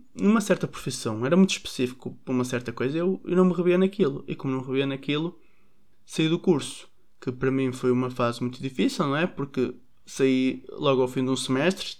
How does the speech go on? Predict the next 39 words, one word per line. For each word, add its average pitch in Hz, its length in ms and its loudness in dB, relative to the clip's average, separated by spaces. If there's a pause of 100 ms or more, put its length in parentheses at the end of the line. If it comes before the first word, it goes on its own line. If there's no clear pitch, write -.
tinha 139 180 0
estado 135 320 2
um 135 100 0
ano 131 240 0
inteiro 131 380 0
a - 20 0
estudar 127 280 -6
para 135 120 -4
aquilo, 202 480 0 (580)
e 160 300 0
acabei 156 280 0
por 147 100 -8
desistir 151 480 -2 (240)
<laughs> - 240 -4
só 151 220 0
num 139 120 2
semestre. 117 520 -6 (680)
E - 40 -10
fiquei - 220 -4
a 151 40 -4
pensar, 147 580 -2
a 147 80 -4
pensar 135 420 -6
o 131 40 -12
que 127 100 -8
é 123 40 -8
que, 127 280 -10
o - 380 -18
que - 100 -14
é - 40 -16
que - 100 -14
seria 123 260 2
da 117 80 0
minha 113 180 -2
vida, 180 240 4
não 127 140 -2
é? 175 100 -6 (720)
E 165 300 4
depois 202 800 2